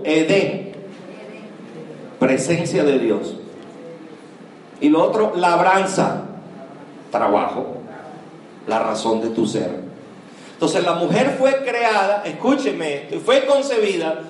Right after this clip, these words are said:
para ser el ser kenegdo, ¿verdad? Ayuda idónea. ¿La mujer es ayuda idónea? Las mujeres no están convencidas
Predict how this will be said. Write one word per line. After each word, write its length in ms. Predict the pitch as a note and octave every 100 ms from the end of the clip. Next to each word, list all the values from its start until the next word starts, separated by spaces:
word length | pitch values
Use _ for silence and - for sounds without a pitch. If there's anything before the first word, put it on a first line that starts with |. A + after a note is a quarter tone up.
| -
para 240 | - E3 -
ser 400 | - F#3 F#3+ -
el 120 | F3
ser 300 | - C#3 D3+
kenegdo, 460 | - G3 C4+ C4 D3
¿verdad? 440 | C#3+ F#3+ G#3+ - -
Ayuda 800 | A2 A2 F#3 - - - - - - -
idónea. 440 | G3 G#3+ C4+ - - - - - - - - -
¿La 100 | D#3
mujer 260 | F#3 G#3 B3+
es 80 |
ayuda 300 | C4 C4 C#4
idónea? 640 | C4+ C#4+ D#4+ D#4+ D#4 D4+ - - - - - F3 - - A#3+ - G#3+ A3 G#3+ G#3 - - - - - - -
Las 140 | B2 B2
mujeres 260 | D3+ G#3
no 80 | G3+
están 220 | G3+ F#3+
convencidas 600 | F#3 F#3+ F#3+ F3 F3 D#3